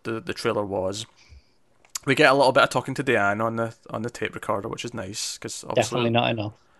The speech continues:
Speaker 1: Uh, not enough, but we definitely wanted to hear that, so that's cool. Uh, and he's like, "Yeah, yeah, I have, uh, you know, this, this killer will strike again. I have the utmost belief." He even talks to Albert. We get to see Albert, of course, at the, the Home Office. Uh, and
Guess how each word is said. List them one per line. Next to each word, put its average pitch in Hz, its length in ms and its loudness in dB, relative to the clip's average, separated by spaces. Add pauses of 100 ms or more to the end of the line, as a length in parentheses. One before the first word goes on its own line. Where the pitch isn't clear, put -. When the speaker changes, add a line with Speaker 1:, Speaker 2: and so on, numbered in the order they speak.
(140)
Speaker 1:
Uh, 117 140 -6
not 151 200 4
enough, 131 320 2
but 127 100 0
we 123 80 0
definitely 123 300 0
wanted 113 320 -2
to 127 60 -6
hear 104 200 -6
that, 107 220 -2
so 113 100 -6
that's 127 200 -6
cool. - 280 -12 (680)
Uh, 110 380 -2 (100)
and 120 140 0
he's 117 160 -2
like, - 280 -6 (360)
"Yeah, 156 120 4
yeah, 120 220 8
I 123 60 6
have, 120 280 6
uh, 113 80 6
you 123 120 2
know, 110 300 0
this, - 180 0 (120)
this - 500 -4 (500)
killer 117 300 4
will 104 100 -8
strike - 320 0
again. 101 340 0
I 101 60 -2
have 110 360 -2 (220)
the 117 140 2
utmost 107 200 -2
belief." 120 200 -6
He 165 100 6
even 175 140 2
talks 123 220 0
to 107 80 0
Albert. 101 320 2
We 123 40 -4
get 147 100 2
to - 40 2
see 123 80 4
Albert, 110 280 4
of - 100 -8
course, 120 300 -2
at - 80 -6
the, 113 200 -4 (220)
the 113 80 -12
Home 117 180 -4
Office. 110 420 -4 (600)
Uh, - 80 -4
and 117 100 2